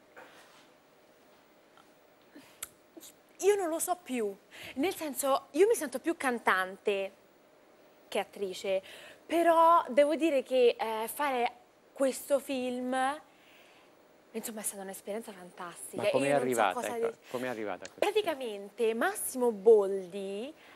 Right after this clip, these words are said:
Speaker 1: ha chiamato, ehm, alla redazione di Amici, la redazione ha chiamato me,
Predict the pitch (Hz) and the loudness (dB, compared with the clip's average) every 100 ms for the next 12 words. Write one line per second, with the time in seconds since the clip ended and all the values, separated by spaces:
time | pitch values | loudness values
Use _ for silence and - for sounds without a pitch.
0 | - 370 381 - 294 233 202 202 226 233 | -6 -6 -4 -6 -4 -4 -4 -2 0 0
1 | - 226 214 214 220 - 240 226 226 220 | 0 -2 0 -4 -6 -4 -2 0 0 0
2 | 220 226 233 226 - - 240 214 208 208 | 0 4 4 2 -4 0 2 2 -2 -2
3 | 190 214 220 202 190 240 294 302 349 403 | 0 0 0 -6 -10 -8 -8 -4 -2 0
4 | 392 262 226 277 311 247 240 | -2 -4 -6 -4 -2 -2 -2